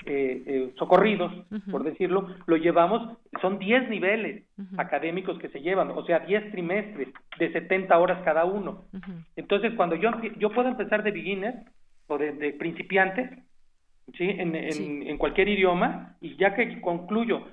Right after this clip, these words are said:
Speaker 1: los diez niveles, los diez trimestres, estoy en posibilidad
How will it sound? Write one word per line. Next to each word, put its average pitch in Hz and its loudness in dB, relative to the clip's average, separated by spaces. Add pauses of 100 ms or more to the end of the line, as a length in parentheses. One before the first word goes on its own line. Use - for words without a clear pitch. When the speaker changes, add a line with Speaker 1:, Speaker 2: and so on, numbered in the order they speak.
(120)
Speaker 1:
los 147 -2
diez 208 0
niveles, 202 -2 (400)
los 147 -2
diez 180 0
trimestres, 202 -4 (300)
estoy 196 2
en 175 -2
posibilidad 165 0